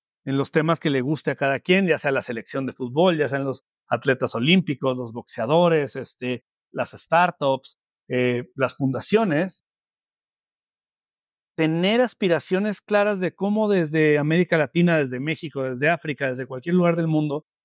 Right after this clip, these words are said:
pero cómo podemos construir personas y organizaciones que brillen a nivel global,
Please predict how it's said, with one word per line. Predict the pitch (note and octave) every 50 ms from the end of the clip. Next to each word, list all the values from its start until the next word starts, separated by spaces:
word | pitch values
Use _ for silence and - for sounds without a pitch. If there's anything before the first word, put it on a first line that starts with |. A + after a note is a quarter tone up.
| _ _ _
pero | - D#3 D#3 - -
cómo | - G#3+ A#3 A#3 A3+
podemos | G#3+ F#3+ E3+ F3+ F3+ E3+ D#3+ E3+ F3 E3+ - - _ _ _ _ _ _ _ _ _
construir | - E3 D#3+ D3+ - - - E3 D3+ D#3 E3+ F3 F3+ -
personas | - F3+ E3 - - F#3 F3 E3+ D#3+ D#3+ D3+ -
y | D#3+
organizaciones | D3 C3+ B2+ B2+ C3+ B2 - - G#2+ - - D#3+ D3+ C#3 C3 C3 C3 - _ _ _ _ _ _ _ _ _ _ _ _ _ _ _ _ _ _ -
que | - E3 D#3 D3+ C#3+ C#3+ -
brillen | C#3+ C3+ D3 E3 G#3 A3 A3+ B3 A3+ G3+
a | F3
nivel | D#3+ D3 C#3+ D3 D3+ D#3
global, | D3+ D#3+ D#3 C3+ B2 A2+ B2+ - C4